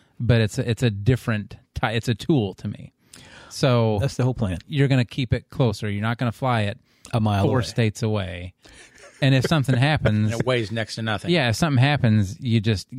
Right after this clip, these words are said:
Speaker 1: kill the throttle and it will fall to the ground and you'll be fine.
Speaker 2: Was there much building on that at all?
Speaker 1: I think it took, like, ten minutes to put together.
Speaker 2: Okay.
Speaker 1: It was, it's a good airplane.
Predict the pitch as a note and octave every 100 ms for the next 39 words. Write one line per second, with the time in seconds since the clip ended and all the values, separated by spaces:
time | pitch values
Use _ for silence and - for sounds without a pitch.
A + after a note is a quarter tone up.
0 | - C#3 A#2 G#2+ C3+ B2+ A2 G#2+ A2 A2
1 | A2+ A2 G#2 - B2 A2 - G#2+ G#2+ A2
2 | G2 F2+ F2+ F2 A2+ G2 F2+ F2 - -
3 | B1+ - - _ _ _ _ _ _ _
4 | _ _ _ _ _ - - C#3 - A#2
5 | G#2 A#2 C3 - A2+ B2 B2+ A#2+ A2+ A#2
6 | A#2+ G#2+ G#2+ B2 C3+ - - _ - F#2+
7 | - G#2+ G2 G2+ G#2+ - G2 - G#2+ G2+
8 | F#2+ - G2+ - G2 G2 G2 _ _ A2+
9 | G#2 A2 B2 G#2 G2 F2+ - - A2 -
10 | F#2 F#2+ F#2+ - -